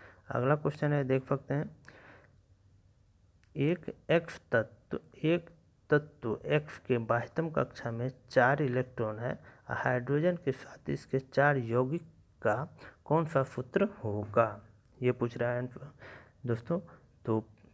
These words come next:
चलिए ऑप्शन देखते हैं, एक्स फ़ोर एच, दूसरा ऑप्शन है एक्स फ़ोर एच फ़ोर, तीसरा ऑप्शन है आपके पास एक्स एच थ्री और चौथा ऑप्शन है आपके पास एक्स एच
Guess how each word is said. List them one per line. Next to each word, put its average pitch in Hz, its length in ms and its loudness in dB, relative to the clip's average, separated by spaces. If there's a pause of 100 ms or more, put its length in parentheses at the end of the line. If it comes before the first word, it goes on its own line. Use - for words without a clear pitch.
चलिए 139 240 4
ऑप्शन 127 320 4
देखते 131 280 -2
हैं, 139 180 0 (100)
एक्स - 280 0
फ़ोर 117 260 -2
एच, 131 380 0 (560)
दूसरा 127 280 2
ऑप्शन 127 280 0
है 127 80 0 (140)
एक्स - 220 -2
फ़ोर 127 280 0
एच 123 240 2
फ़ोर, 147 320 -4 (440)
तीसरा 135 320 2
ऑप्शन 139 280 0
है 135 80 2
आपके 131 220 -6
पास 139 240 0
एक्स - 480 0
एच - 380 0
थ्री 135 260 -2
और - 500 -10
चौथा 143 320 4
ऑप्शन 147 300 -4
है 127 140 -2
आपके 123 200 -4
पास 139 240 -4
एक्स - 580 -12
एच 143 260 0